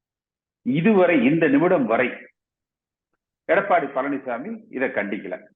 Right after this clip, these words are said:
என் கவனத்துக்கு அது வந்த உடனேயே கண்டித்து நான் பதிவு இட்டிருக்கேன். அதையே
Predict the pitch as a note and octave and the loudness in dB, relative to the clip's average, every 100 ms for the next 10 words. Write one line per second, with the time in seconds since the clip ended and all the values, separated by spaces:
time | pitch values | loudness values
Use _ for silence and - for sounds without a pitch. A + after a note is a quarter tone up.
0 | _ _ B2 D#3 F#3 - D3+ G#3 G#3 F#3+ | _ _ -4 -2 -2 -2 -2 0 -2 -2
1 | G3 C#3 G2 G#2 D#3 E3 A2+ G#2 C3 B2 | -2 -2 -2 -4 -2 -2 -2 -2 -4 -4
2 | F#2+ G2+ C3+ - _ _ _ _ - D3+ | -6 -8 -10 -14 _ _ _ _ -6 -4
3 | E3+ F#3+ F#3 B2+ G2 - _ _ _ _ | -4 -2 0 -2 -4 -12 _ _ _ _
4 | - C3 B2+ G#2+ - A#2 G2+ G2+ - D#2+ | -4 -2 0 -2 -6 -10 -8 -6 -6 -6
5 | D#2+ | -8